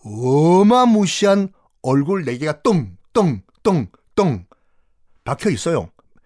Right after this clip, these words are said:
그 러시모어의 큰 바위 얼굴이라고 하죠. 누구누구냐? 일단 조지 워싱턴, 어, 토마스 제퍼슨, 링컨, 시어도 루즈벨트 네 명의 대통령 얼굴인데 이게 굉장히 그 원주민들에게 모욕이에요, 이게요. 왜냐하면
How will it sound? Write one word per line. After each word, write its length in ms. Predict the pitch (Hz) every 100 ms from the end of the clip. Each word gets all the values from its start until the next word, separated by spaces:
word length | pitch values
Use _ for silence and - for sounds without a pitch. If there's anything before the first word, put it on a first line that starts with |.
| _ _ _
그 100 | 117
러시모어의 840 | 104 120 - 151 127 131 131 135
큰 240 | 127 185 175
바위 180 | 160
얼굴이라고 460 | 131 110 107 104 98
하죠. 320 | 98 135 180 _ _ _ _ -
누구누구냐? 680 | 107 110 120 117 131 92 - _ _
일단 320 | 139 160 156
조지 240 | 131 139
워싱턴, 760 | 143 131 135 127 - 196 208 208 - _ _ _
어, 300 | 117 117 113
토마스 300 | - 170 147
제퍼슨, 680 | 135 - 139 - 190 196 202 - _ -
링컨, 560 | - 110 156 180 202 214 - _ _
시어도 380 | - 196 190 151
루즈벨트 560 | 123 120 117 110 110 104
네 160 | 113
명의 260 | 131 139 139
대통령 360 | 123 - 127 113
얼굴인데 480 | 107 104 107 127 80 - - _ _ _ -
이게 400 | 151 269 262 - 123 -
굉장히 600 | 135 254 311 311 240 165
그 320 | 160 151 135
원주민들에게 600 | 139 147 170 156 147 147
모욕이에요, 800 | 107 113 156 285 269 170 120 104
이게요. 400 | 90 92 87 101
왜냐하면 320 | 113 131 175